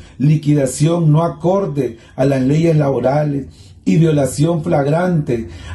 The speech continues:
a los procedimientos legales establecido en la Ley General de Educación, Ley de Carrera Docente y su reglamento, alrededor de la estabilidad laboral de los docentes y su movilidad.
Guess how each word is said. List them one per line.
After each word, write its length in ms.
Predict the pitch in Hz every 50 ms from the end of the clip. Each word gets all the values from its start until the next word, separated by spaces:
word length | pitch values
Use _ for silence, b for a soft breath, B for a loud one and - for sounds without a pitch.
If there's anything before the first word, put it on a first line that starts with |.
| B
a 100 | - 135
los 160 | 143 151 147
procedimientos 840 | 147 151 151 143 - 143 139 135 123 127 143 156 165 151 - 175 160
legales 580 | 139 131 120 139 147 156 160 160 160 151 B B B B B B
establecido 800 | - 151 147 - - 151 143 139 135 131 117 - 202 214 214 190 170
en 100 | 147 135
la 100 | 135 127
Ley 280 | 123 143 151 160 165 147
General 440 | 151 156 143 135 127 139 147 151 147
de 60 | 147
Educación, 720 | 147 139 135 - - 117 113 - - 151 160 170 165 156 B B B B B B B
Ley 340 | 123 131 147 165 170 170 147
de 140 | 165 151
Carrera 360 | - - 135 131 143 139 147 143
Docente 680 | 135 127 120 - 156 156 165 170 165 147 - 131 127
y 80 | 127 123
su 180 | 101 - 139
reglamento, 840 | 120 123 123 123 123 117 113 127 143 165 175 170 160 - 175 175 165 B B B B B B B
alrededor 920 | - 147 143 139 139 151 190 214 208 185 170 170 180 180 190 185 180 180 - - - -
de 120 | 143 147
la 60 | 147 151
estabilidad 580 | 147 147 - 160 143 135 139 131 139 147 165
laboral 540 | 175 180 165 156 147 147 156 160 165 165 147
de 100 | 139 131
los 200 | 147 170 175 147
docentes 640 | 156 143 - - 160 160 160 156 143 - 160 139 123
y 80 | 131 123
su 260 | 113 - - 160 160
movilidad. 760 | 151 147 139 131 143 139 135 127 120 110 107 107 104 - -